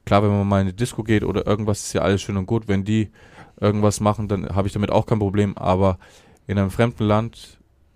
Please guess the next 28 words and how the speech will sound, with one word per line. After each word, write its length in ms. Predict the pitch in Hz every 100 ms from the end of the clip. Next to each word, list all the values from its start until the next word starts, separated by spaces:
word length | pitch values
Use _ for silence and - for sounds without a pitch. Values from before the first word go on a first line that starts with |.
| _ _ _
ähm, 600 | - 92 92 92 90 87 - _ _ _ _ - - _
da 120 | 87
ist 80 | 90
es 100 | -
dann 140 | 90
schon 180 | - 87 -
sehr, 220 | - - 90
sehr 140 | 90
problematisch, 560 | 85 80 80 76 85 -
glaub 200 | 78 76
ich. 180 | - - _ - - - -
Deswegen 320 | 90 - 92
hab 140 | 95 101
ich 140 | -
für 120 | -
mich 160 | 98 98
entschieden, 360 | 101 - 98 90
ja, 340 | 87 90 95 - - - - - - - - - _ _ _
schön, 360 | - 120 127 -
aber 340 | 98 95 92
alles 240 | 82 95 98
muss 140 | 90
man 100 | 90
im 60 | 85
Leben 180 | 85
nicht 180 | 85 -
machen, 220 | 90 87
deswegen 680 | 82 80 - 82 82 80 78